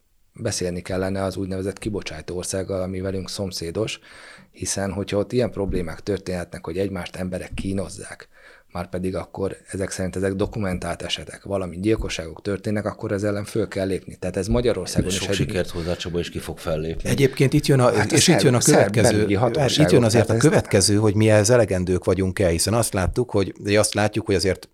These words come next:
Speaker 3: a magyar-szerb viszonyok most, viszonylag, viszony most végre jó. Történelmileg ez most egy csúcspont, ez szuper, számos egyéb vetülete van, nyilván ez is egy vetülete a-, és egy, ez is egy területe a kapcsolatoknak, de ne felejtsük el, hogy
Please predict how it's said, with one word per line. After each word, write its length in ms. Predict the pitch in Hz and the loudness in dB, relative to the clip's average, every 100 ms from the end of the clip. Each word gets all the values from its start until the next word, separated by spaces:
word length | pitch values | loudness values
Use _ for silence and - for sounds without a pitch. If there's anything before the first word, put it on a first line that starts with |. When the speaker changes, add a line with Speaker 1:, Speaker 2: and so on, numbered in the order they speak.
| _ - - | _ -20 -4
Speaker 3:
a 60 | |
magyar-szerb 560 | 98 95 92 - 90 87 | 0 2 2 2 0 0
viszonyok 460 | 92 - 87 82 - | -2 -2 -4 -6 -8
most, 320 | 117 120 113 | 0 0 0
viszonylag, 580 | 113 - 98 90 107 123 | -2 -2 -4 -4 -6 -2
viszony 260 | 113 - 101 | -2 -2 0
most 240 | 104 - | 0 0
végre 320 | 92 90 78 | -2 -2 -2
jó. 240 | 80 71 65 _ - | -2 -2 -6 _ -2
Történelmileg 720 | 101 - 95 90 90 87 87 | 0 2 2 2 2 0 0
ez 120 | 82 | -2
most 180 | 90 - | -4 -8
egy 140 | 80 | -8
csúcspont, 500 | - 95 - 117 113 | -4 -6 -4 -2 -2
ez 100 | 110 | -2
szuper, 480 | - 107 101 113 117 - - | 0 -2 4 4 4 0 -10
számos 420 | - 110 101 92 | -2 0 0 0
egyéb 280 | 95 90 82 | -2 -2 0
vetülete 440 | 90 110 110 104 113 | 0 2 2 2 2
van, 260 | 120 117 | 2 0
nyilván 340 | 120 113 98 95 | 2 2 2 0
ez 160 | 101 | -2
is 140 | 92 92 | -2 -2
egy 140 | 82 | 0
vetülete 460 | 90 - 87 82 87 | -2 -2 -2 0 0
a-, 60 | 87 | 0
és 260 | 92 82 | -2 -2
egy, 180 | 92 95 | 0 0
ez 100 | 90 | 0
is 120 | 90 | 0
egy 120 | 85 | -2
területe 420 | - 87 90 82 82 | 0 0 0 0 0
a 60 | |
kapcsolatoknak, 720 | 92 - 110 98 107 113 110 - - - - | 0 -2 -2 0 -2 -2 -4 -6 -10 -12 -14
de 440 | - 101 120 120 117 | -12 0 4 6 6
ne 120 | 139 | 4
felejtsük 420 | 131 113 87 - | 4 4 2 2
el, 180 | 104 107 | 4 4
hogy 240 | 104 - | 2 -2